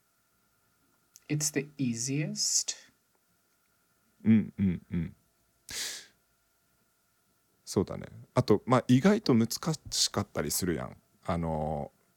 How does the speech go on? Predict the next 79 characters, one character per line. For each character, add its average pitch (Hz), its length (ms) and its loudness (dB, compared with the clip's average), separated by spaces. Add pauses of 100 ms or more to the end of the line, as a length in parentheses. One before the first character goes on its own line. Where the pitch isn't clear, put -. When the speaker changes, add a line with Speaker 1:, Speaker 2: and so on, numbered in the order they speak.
(440)
Speaker 2:
ー、 - 60 -8
そ 110 140 2
の 92 180 0
時 101 140 -2
間 110 280 2
を 107 60 0
す-、 - 340 -10
一 107 120 -4
緒 123 140 2
に 117 80 2
過 - 140 -4
ご 139 100 4
す 135 200 0
っ 139 40 2
て - 200 -2
い 101 40 4
う - 20 4
の 87 100 0
が 76 80 -4
結 - 180 -8
構 - 80 -12
ハ 90 120 0
ー 90 40 0
ド 95 100 -2
ル 90 80 0
だ 90 80 -2
っ - 20 -6
た - 140 -8
り 73 80 -6
す - 100 -8
る 78 60 -8
こ 80 100 -6
と 80 100 -10
も 80 80 -2
あ 76 40 -4
る - 60 -10
け - 120 -8
ど、 73 80 -8
そ - 120 -6
れ 127 120 4
を、 135 400 4 (580)
ま 87 380 2
あ、 - 20 -20 (140)
他 90 260 -2
の 87 540 -2 (680)
ね、 92 320 0
予 78 140 -4
定 92 200 -2
と - 140 -6
か 80 200 -4
あ 80 40 -2
る 78 160 -4
中 95 380 0
で、 95 480 2 (720)
わ 92 100 -2
ざ 92 140 2
わ 90 80 2
ざ 80 160 -4
作 - 240 -2
る 95 80 2
っ - 20 0
て - 140 -14
い - 40 -10
う - 20 -8
こ - 80 -8
と - 80 -8
も 80 80 -4
あ - 20 -4
る 78 80 -8
け - 60 -8
ど、 76 40 -6
そ 113 220 -2
う 117 40 2
い 120 100 2
う - 20 2
の 104 340 0
を 110 480 2
す - 200 -10
る 92 540 2